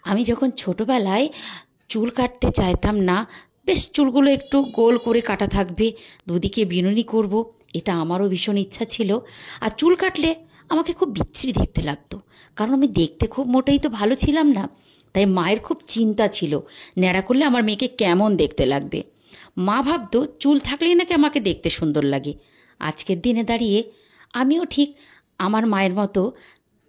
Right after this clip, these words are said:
আমার মেয়েকে নিয়ে ভাবি। আমার যেন মনে হয় আমার মেয়ের চুল কেটে ফেললে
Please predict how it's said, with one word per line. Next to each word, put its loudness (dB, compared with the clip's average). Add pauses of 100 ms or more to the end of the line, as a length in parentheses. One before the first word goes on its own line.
(220)
আমার 2
মেয়েকে 2
নিয়ে 2
ভাবি। -4 (400)
আমার 4
যেন 4
মনে 6
হয় 2 (300)
আমার 4
মেয়ের 6
চুল 4
কেটে 0
ফেললে 4